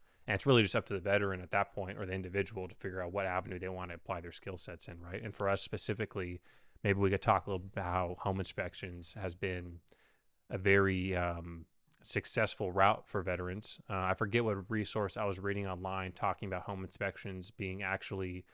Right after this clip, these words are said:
one of the top career choices or one of the top most recommended career choices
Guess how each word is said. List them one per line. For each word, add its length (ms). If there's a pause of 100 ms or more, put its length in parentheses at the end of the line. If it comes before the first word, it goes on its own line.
(400)
one 100
of 60
the 80
top 440 (120)
career 440
choices 760 (400)
or 100
one 80
of 60
the 80
top 360
most 220
recommended 460
career 180
choices 600